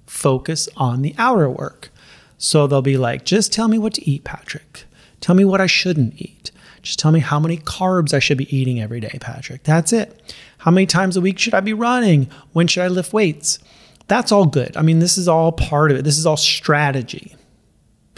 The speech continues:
But most people only wanna know this part. Most coaches only focus on this part. Strategy is fine. It's good. It's important. It is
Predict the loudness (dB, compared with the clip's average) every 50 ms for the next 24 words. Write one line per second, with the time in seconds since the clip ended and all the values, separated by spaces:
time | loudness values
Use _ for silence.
0 | -20 -18 -18 -8 -2 2 4 4 4 4 2 2 0 2 2 2 2 0 -2 2
1 | 2 4 4 4 4 2 0 2 0 0 0 2 2 2 2 2 2 0 0 0
2 | -2 -2 -4 -6 -6 -6 -8 -10 _ _ _ _ -20 -20 -20 -20 -20 -20 _ _
3 | _ 2 4 4 4 4 0 -2 -8 -8 -4 0 2 2 2 2 0 -2 0 0
4 | 0 -2 -4 -4 2 4 4 6 6 4 2 0 -2 -2 -2 0 0 0 0 -4
5 | -4 -4 -4 -4 -4 -4 -2 -2 -2 -2 -2 -6 -10 -12 -14 -12 -8 -8 -6 -6
6 | -6 -8 -10 -10 -8 -8 -8 -8 -8 -10 -16 -18 -20 -20 -20 _ _ _ _ _
7 | _ _ _ _ -20 -20 -20 -20 -20 -20 -20 -20 -20 _ -6 -4 -4 -2 0 0
8 | 2 2 2 2 2 0 0 0 2 2 2 0 0 -2 -2 2 2 4 4 4
9 | 4 4 4 2 2 0 0 -2 -4 -6 -10 -16 -18 -14 -12 -12 -12 -6 -2 -2
10 | 0 2 2 2 2 2 2 0 -2 -4 -6 -6 -10 _ _ -4 0 0 2 0
11 | 0 -2 -4 -6 -4 -6 -6 -6 -4 -4 -2 -2 0 -2 -2 -2 -2 -4 -4 -4
12 | -2 -2 0 0 0 0 0 -2 -4 -6